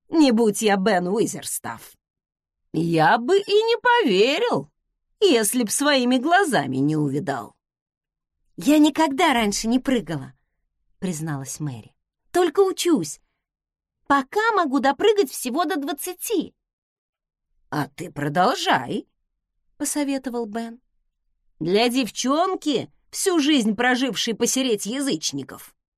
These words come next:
у тебя неплохо получается. Ты глянь, как он за тобой наблюдает». Бен дернул плечом в сторону Робина.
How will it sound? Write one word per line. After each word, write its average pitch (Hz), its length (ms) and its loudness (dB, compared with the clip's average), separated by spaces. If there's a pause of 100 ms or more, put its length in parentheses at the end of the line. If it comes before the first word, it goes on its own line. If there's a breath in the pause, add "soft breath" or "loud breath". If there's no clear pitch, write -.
(400)
у 539 160 4
тебя 403 360 2
неплохо 339 540 0
получается. 143 840 -6 (920)
Ты 214 180 0
глянь, 294 500 -6 (340)
как 196 300 0
он 185 180 2
за 202 140 -2
тобой 208 320 0
наблюдает». 214 800 -2 (1300)
Бен 294 500 -4
дернул 175 480 0
плечом 139 640 -10 (160)
в - 60 -10
сторону 123 540 -6
Робина. - 460 -16